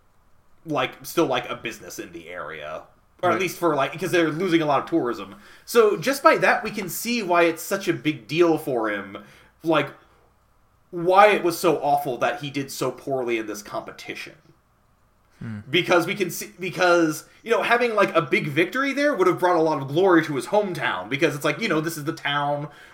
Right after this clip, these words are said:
Speaker 1: where this famous figure skater was born. Like, come see the city that this man grew up in. And he le-, but, and it, but that's never really, like, explicitly stated, but, stated, but we can make the connection there.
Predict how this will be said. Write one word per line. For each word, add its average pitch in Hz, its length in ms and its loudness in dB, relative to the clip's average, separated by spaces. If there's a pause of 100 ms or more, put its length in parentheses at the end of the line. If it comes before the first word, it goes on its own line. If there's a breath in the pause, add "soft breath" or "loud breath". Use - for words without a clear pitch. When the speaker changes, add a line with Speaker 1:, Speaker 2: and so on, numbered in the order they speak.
Speaker 1:
where 180 140 0
this 160 180 -2 (240)
famous 156 300 0
figure 180 300 0
skater 107 340 -2
was 104 160 -6
born. 104 340 -4
Like, 127 200 -4
come 165 200 -4
see 175 200 -4
the 147 120 -4
city 160 380 0
that 135 220 -2
this 143 120 -4
man 147 240 -2
grew 139 240 0
up 165 140 -2
in. - 360 -10 (760 soft breath)
And 180 160 2
he 185 140 -4
le-, 190 300 2
but, 170 340 0 (340 soft breath)
and 214 120 -2
it, 175 100 -8
but 233 160 0
that's 254 180 2
never 349 160 2
really, 285 240 0
like, 208 260 0
explicitly 180 600 -6
stated, 190 480 -2
but, - 320 -2
stated, 220 400 -4
but 151 100 0
we 165 80 -2
can 156 220 -6
make 196 180 -6
the 151 80 -6
connection 120 600 -8
there. 55 420 -16